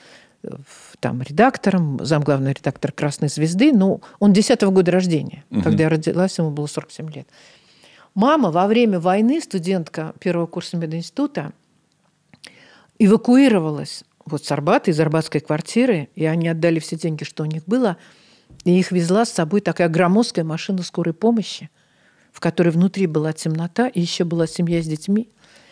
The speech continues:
Speaker 1: И мужик к ней полез в темноте. А ей было, ну, считайте, если она двадцать второго года, вот она была молодая девушка. Она не могла ничего сказать,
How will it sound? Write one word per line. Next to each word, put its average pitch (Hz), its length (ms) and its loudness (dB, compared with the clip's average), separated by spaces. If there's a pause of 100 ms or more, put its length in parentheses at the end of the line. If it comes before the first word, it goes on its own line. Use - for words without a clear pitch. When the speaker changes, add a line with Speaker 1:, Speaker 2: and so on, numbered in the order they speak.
(220)
Speaker 1:
И 190 100 6
мужик 196 420 4
к - 80 -4
ней 202 120 6
полез 196 380 0
в - 40 -20
темноте. 156 600 -10 (260)
А - 80 -2
ей 208 200 2
было, 226 380 0 (540)
ну, 185 120 -2
считайте, 175 400 -4
если 165 140 -8
она 160 100 -4
двадцать 156 260 -4
второго 156 300 -4
года, 185 320 -6
вот 175 200 -6
она 170 140 0
была 165 160 -2
молодая 156 320 -4
девушка. 151 480 -14 (1800)
Она 180 200 2
не 190 100 6
могла 262 320 6
ничего 226 300 4
сказать, 214 420 2